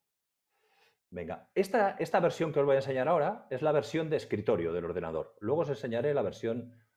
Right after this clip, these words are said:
la app, ¿vale? En el iPad. Son diferentes, son diferentes. Yo creo que es mucho más adictiva la de la app, pero vamos a ver por qué TikTok puede tener esta, esta facilidad de engancharnos. Esta es una de las cuentas que yo me he abierto para hacer el webinar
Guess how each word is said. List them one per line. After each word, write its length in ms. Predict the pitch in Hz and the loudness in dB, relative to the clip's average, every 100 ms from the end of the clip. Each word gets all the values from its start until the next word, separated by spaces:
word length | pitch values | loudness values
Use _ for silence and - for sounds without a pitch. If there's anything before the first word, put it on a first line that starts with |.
| _ | _
la 240 | 98 95 82 | 0 2 2
app, 140 | - - - | -2 -16 -10
¿vale? 220 | 101 135 | -4 -2
En 100 | 85 | 0
el 140 | 95 | -2
iPad. 240 | 104 156 180 - _ _ _ | 0 -2 -4 -10 _ _ _
Son 180 | - 151 | -2 0
diferentes, 640 | 185 165 104 - - - _ _ _ | 2 2 0 -2 -10 -18 _ _ _
son 160 | - 127 | -6 -4
diferentes. 460 | 127 98 76 - | -2 -2 -4 -8
Yo 200 | 104 123 | 0 2
creo 160 | 143 156 | 4 2
que 60 | 139 | 2
es 80 | |
mucho 240 | 131 123 123 | -2 -4 -2
más 120 | 117 | 0
adictiva 360 | 113 110 113 104 | 0 0 0 2
la 80 | |
de 80 | 104 | 4
la 140 | 117 156 | 4 2
app, 180 | - - _ _ _ | -2 -14 _ _ _
pero 180 | 113 113 | -2 2
vamos 240 | 139 143 | 2 2
a 60 | 131 | 4
ver 220 | 139 147 - _ _ - | 2 2 -4 _ _ 0
por 240 | 117 110 | 0 2
qué 480 | 147 156 156 - _ | 0 0 -2 -14 _
TikTok 500 | 117 107 135 135 - _ - | -12 -6 -4 -4 -6 _ -6
puede 220 | 113 113 | -4 -4
tener 500 | 110 101 117 117 - | -6 -6 -6 -8 -12
esta, 680 | 110 107 - 104 101 - - _ _ _ _ _ _ _ _ | -12 -12 -4 -2 -2 -6 -16 _ _ _ _ _ _ _ _
esta 260 | 123 120 135 | -6 -4 -4
facilidad 520 | 113 113 110 110 107 | -4 -4 0 0 0
de 80 | 92 | -2
engancharnos. 680 | 87 76 - - - - _ | -4 -8 -8 -10 -10 -20 _
Esta 200 | 170 175 | -2 2
es 40 | |
una 120 | 185 175 | 2 4
de 80 | |
las 120 | 143 - | 2 2
cuentas 300 | 156 143 - | 0 0 0
que 80 | |
yo 100 | 123 | 0
me 80 | 127 | 2
he 20 | |
abierto 320 | 123 143 147 117 | 4 4 2 0
para 120 | 104 | -2
hacer 160 | 117 | -2
el 40 | 104 | -2
webinar 640 | 107 107 139 175 208 - | -2 -4 -2 -2 -4 -14